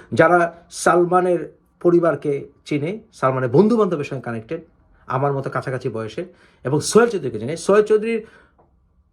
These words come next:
ভা-, বড় ভাইয়ের বউ হচ্ছে আপনার যে, আহ, বাংলাদেশ হাই কমিশনার to ব্রিটেন, ওনার আবার একটা সেকেন্ড বউ আছে। তাদেরকে সবাইকে আমি খুবই, খুবই ঘনিষ্ঠভাবে চিনি, খুবই ঘনিষ্ঠভাবে চিনি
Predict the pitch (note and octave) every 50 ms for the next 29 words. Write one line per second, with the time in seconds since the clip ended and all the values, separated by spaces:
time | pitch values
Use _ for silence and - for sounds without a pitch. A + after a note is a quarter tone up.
0 | _ _ _ _ _ _ _ _ D#3 A2 C#3 D3+ C#3 - D#3+ G3 G#3+ A3 F3+ D#3
1 | F3 F3 C3+ A2+ - - - _ _ _ _ _ _ _ _ _ _ _ _ _
2 | _ _ _ _ - A2+ A#2+ E3 E3 D3 E3 - - - D3+ C#3+ C#3 C3+ B2+ A2+
3 | B2+ A#2+ A2+ - - _ _ _ _ _ _ _ _ _ _ A#2 A2 G2 B2 A#2
4 | A#2+ A#2+ A#2 A#2 G#2 G#2 A#2 A#2 - A#2 A2+ - - A2 G#2 - G2+ G2 C3 D3
5 | F#3+ A3 A3 - _ _ _ _ _ - _ _ _ _ _ _ _ _ _ _
6 | _ _ _ - D#3 F#3 G3 F#3+ F#3 E3+ E3+ E3 D3+ D3+ - C#3+ B2 - - -
7 | - - - G3+ G3+ - F3 D#3 C#3 A2+ A2+ G#2 F#2 F2+ F2+ - - _ _ _
8 | _ _ _ _ _ _ _ _ _ _ _ - A#2+ A#2+ - - - G#3+ C4 -
9 | - _ _ _ _ _ _ _ _ _ _ _ _ _ _ _ _ _ _ _
10 | _ G#2 G2+ B2 C#3+ D#3 D#3+ - - C3+ C#3+ C#3+ C#3+ C#3 C3+ C3+ - - - -
11 | - C#4 D4 D4 A#3+ - - - C#4 D4 C4 - C4 D3+ C#3+ - - A#2 A2 G#2
12 | G#2 - F#2 F2+ E2+ - _ _ _ _ _ _ _ _ _ _ _ _ _ _
13 | - G#3 A3+ B3+ G3 G#3+ G#3+ G#3 - A3+ G#3+ G#3 G3 - G#3+ A#3 C4+ - -